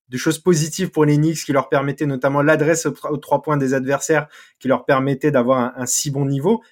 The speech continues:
Là, on sent vraiment qu'il y a une construction qui commence réellement. Euh, face aux Cavs, ils n'ont fait qu'une bouchée. Ils ont pris, on a vu que, euh, on peut avoir des réserves sur Thibodeau, mais il a pris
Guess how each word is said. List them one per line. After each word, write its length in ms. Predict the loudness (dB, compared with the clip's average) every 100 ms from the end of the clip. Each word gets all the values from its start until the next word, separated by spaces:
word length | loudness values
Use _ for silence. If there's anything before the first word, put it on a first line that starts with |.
| _
Là, 320 | 0 2 2 -2
on 80 | -4
sent 260 | 0 0
vraiment 480 | 2 0 0 -4 -8 -2
qu'il 140 | 0
y 40 |
a 40 | 2
une 160 | 0
construction 500 | -4 -10 -10 -6 -6
qui 120 | -6 _
commence 500 | -4 -2 -6 -12 _
réellement. 560 | -4 2 4 2 -2 -4 _ _ _ -4
Euh, 160 | -2
face 280 | 0 -2 -2
aux 40 |
Cavs, 420 | 0 2 2 0 -6 -8
ils 140 | -4
n'ont 200 | -2 -2
fait 160 | -4 -10
qu'une 260 | -6 -4
bouchée. 400 | -2 -2 -4 -4 _ _ _ -6
Ils 140 | -4
ont 80 | -4
pris, 320 | -2 -2 -2 -8 _ _
on 120 | 0
a 60 | 0
vu 220 | 0 -2
que, 100 | 2
euh, 560 | 2 2 2 0 -6 _ _ -20
on 60 |
peut 140 | -2 2
avoir 280 | 4 4 4
des 140 | 2
réserves 320 | 2 0 -4
sur 180 | -4 -8
Thibodeau, 540 | -6 -4 0 0 -2 -8 _ _ -4
mais 400 | 0 0 -2 -10 _ -8
il 160 | 0 0
a 80 |
pris 280 | -2 -8 -10